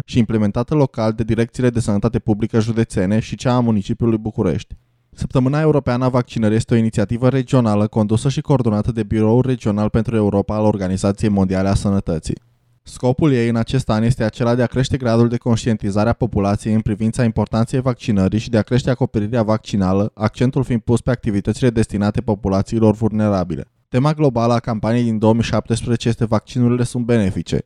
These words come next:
iar mesajul central este „Vaccinarea protejează sănătatea în fiecare etapă a vieții”. Campania își propune sensibilizarea populației în privința importanței imunizării pe tot parcursul vieții și asupra necesității imperative de creare și susținerea unei imunități de grup în toate comunitățile.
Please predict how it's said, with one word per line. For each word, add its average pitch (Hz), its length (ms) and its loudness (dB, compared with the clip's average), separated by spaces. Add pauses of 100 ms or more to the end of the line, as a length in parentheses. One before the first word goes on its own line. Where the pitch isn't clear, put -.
iar 104 100 0
mesajul 110 460 2
central 107 440 -2
este 107 220 0
„Vaccinarea 107 560 0
protejează 113 580 0
sănătatea 110 440 0
în 107 60 2
fiecare 117 360 0
etapă 98 400 -2
a 101 80 4
vieții”. 95 460 -2 (360)
Campania 120 420 0
își 151 120 0
propune 131 340 0
sensibilizarea 113 720 -2
populației 110 640 -2
în 110 80 0
privința 110 360 -2
importanței 110 560 0
imunizării 107 420 0
pe 110 120 0
tot 117 160 0
parcursul 117 480 -2
vieții 101 380 -2
și 117 100 -4
asupra 117 300 0
necesității 113 680 -2
imperative 107 540 0
de 110 100 0
creare 104 380 0
și - 140 -4
susținerea 110 520 -2
unei 107 180 2
imunități 98 480 0
de 113 80 -2
grup 101 260 0
în 107 120 0
toate 98 240 0
comunitățile. 101 840 -2